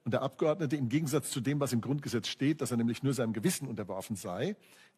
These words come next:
nicht seinem Gewissen unterworfen ist, sondern der Parteiführung, weil die kann ihn auf die Liste ganz nach hinten verbannen, <clears throat> dann ist die politische Karriere zu Ende. Mit anderen Worten, er darf kein Rückgrat haben. Das ist halt so, jetzt kombinieren wir das mal.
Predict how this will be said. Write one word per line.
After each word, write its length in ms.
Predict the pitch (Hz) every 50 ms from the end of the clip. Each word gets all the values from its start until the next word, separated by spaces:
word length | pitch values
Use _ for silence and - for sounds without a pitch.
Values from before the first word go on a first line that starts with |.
| _ _ _ _ _
nicht 240 | 139 151 160 - -
seinem 160 | 147 117 113
Gewissen 320 | 107 113 139 196 - -
unterworfen 440 | 156 123 120 104 110 107 101 - 120
ist, 120 | 123 117 -
sondern 240 | 131 110 104 98
der 60 | 98 110
Parteiführung, 680 | - 160 156 - 262 262 - - 139 120 117 120 113
weil 140 | 107 117 117
die 160 | - 170 185
kann 180 | 160 - 160 143
ihn 120 | 143 143
auf 120 | 143 127 -
die 80 | -
Liste 280 | 135 147 151 - - 139
ganz 280 | - 196 233 233 -
nach 120 | - 160 -
hinten 220 | - 208 214 185
verbannen, 420 | - 139 117 - 113 107 143 190 185 - - - - - - -
<clears throat> 420 | - - - - - 320 156 139
dann 140 | 120 127 120
ist 120 | 123 -
die 40 | -
politische 380 | 120 - 120 104 110 - - 117
Karriere 300 | - 110 107 107 107 117
zu 160 | - - - -
Ende. 380 | 160 160 170 165 139 104 92 - - _ _ _ _ _ _ - - _ _
Mit 100 | 131 123
anderen 220 | 135 131 151 147
Worten, 220 | 127 135 135 135 131
er 80 | 123
darf 180 | - 135 135 -
kein 180 | - - 139 127
Rückgrat 440 | 123 196 - - - 87 - -
haben. 300 | - 85 76 - - - - _ _ _ -
Das 120 | - -
ist 120 | 117 - -
halt 140 | 123 117
so, 80 | 104 117
jetzt 180 | 101 - - -
kombinieren 400 | - 110 104 101 113 165 190 127
wir 80 | 107
das 180 | 98 101 - -
mal. 300 | 107 90 98 151 220